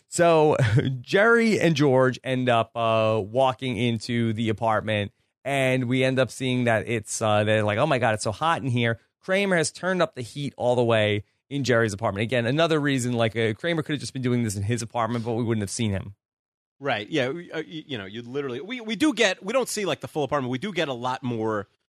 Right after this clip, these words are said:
Speaker 2: Kramer's apartment now s-, going forward. But yeah, he's just randomly s-, lying there and no one makes any note of it.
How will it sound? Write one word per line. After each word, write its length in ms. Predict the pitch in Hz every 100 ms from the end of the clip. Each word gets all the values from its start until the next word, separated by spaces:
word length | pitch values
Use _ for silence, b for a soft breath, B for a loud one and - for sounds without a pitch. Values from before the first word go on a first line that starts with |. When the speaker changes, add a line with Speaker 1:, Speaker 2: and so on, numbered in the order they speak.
| _ -
Speaker 2:
Kramer's 360 | - 135 117 104
apartment 460 | - 127 113 107
now 140 | 98 92
s-, 100 | -
going 240 | 113 98
forward. 240 | - 113 92
But 80 | 151
yeah, 140 | 117 - b
he's 120 | - 170
just 140 | 151
randomly 640 | 139 151 147 143 127 117 113
s-, 200 | - -
lying 280 | 135 113 104
there 160 | 101 95
and 100 | 98
no 100 | 95
one 140 | 95
makes 200 | 92 -
any 140 | 95 92
note 180 | 64
of 100 | 64
it. 100 | -